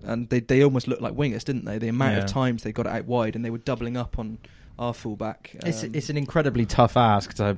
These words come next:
Speaker 2: to be a fullback that fills that kind of wing-back role, and that's always what I th-, I wanted a Ledbetter to be, um, and that's always why I was so excited by his pace, because you do need pace to play that, right? You have to be able to get forward.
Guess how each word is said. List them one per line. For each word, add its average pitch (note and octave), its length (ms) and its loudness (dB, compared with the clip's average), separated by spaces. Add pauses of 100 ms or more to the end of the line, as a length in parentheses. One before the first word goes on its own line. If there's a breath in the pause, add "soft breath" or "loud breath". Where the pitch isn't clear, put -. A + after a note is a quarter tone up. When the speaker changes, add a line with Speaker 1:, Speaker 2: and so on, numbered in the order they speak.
(140)
Speaker 2:
to - 100 -2
be A2 180 6
a A2 60 8
fullback G#2+ 460 4
that E2+ 120 -8
fills A2+ 280 2
that G2+ 160 -4
kind A2 120 0
of G#2 80 0
wing-back A2 480 2
role, F#2+ 240 2
and G2 80 2
that's G#2+ 160 2
always B2+ 280 8
what A#2 120 2
I A2 140 4
th-, - 180 -8
I A2 140 2
wanted A2+ 380 2
a G2+ 40 -2
Ledbetter A2 460 4
to A#2 140 -2
be, A#2+ 400 4
um, G#2 320 4
and A2 100 0
that's A2 140 0
always A2 280 -4
why G#2+ 140 -4
I G#2 40 -4
was G2+ 140 -8
so A2 180 -4
excited G2+ 380 -6
by G2 120 -2
his F#2+ 100 -2
pace, G#2 300 -2
because G#2 260 -6
you A#2 140 -4
do C3 240 2
need A2+ 360 0
pace F#2+ 300 -10
to F2+ 100 -16
play F#2+ 280 -6
that, C#2+ 260 -16
right? - 240 -14
You G2 140 -16
have A2 320 -4
to G2+ 100 -10
be F#2+ 80 -8
able F#2 160 -6
to F#2 60 -10
get G2 180 -10
forward. F#2+ 240 -10